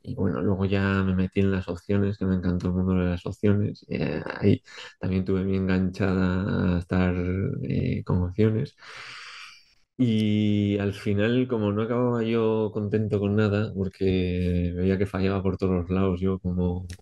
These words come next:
como trader, ya empecé a meterme con, a hacer programación, que dije yo, "Pues es un poco más lo mío", ¿no?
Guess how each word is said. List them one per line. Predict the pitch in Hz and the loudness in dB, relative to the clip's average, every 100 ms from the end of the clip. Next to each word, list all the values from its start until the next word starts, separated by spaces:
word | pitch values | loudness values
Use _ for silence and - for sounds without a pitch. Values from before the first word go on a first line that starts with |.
| _ | _
como | - 92 | -4 -2
trader, | 90 101 101 110 - - - - - - - _ - | 2 2 2 0 -6 -18 -20 -18 -18 -20 -20 _ -10
ya | 101 101 | 0 2
empecé | 107 113 113 | 2 2 2
a | |
meterme | 110 101 104 113 120 | 0 0 0 0 0
con, | 92 90 90 | 0 0 -2
a | |
hacer | 90 87 95 | -2 -2 0
programación, | 101 95 92 85 101 107 | 2 2 2 0 0 0
que | 98 | 0
dije | 92 87 - 85 | 0 0 0 0
yo, | 87 | 2
"Pues | 87 90 | 2 0
es | 87 | -2
un | 92 | -2
poco | 95 95 | 0 0
más | 95 | 0
lo | 95 | 0
mío", | 90 87 85 | 0 0 -2
¿no? | 95 | -4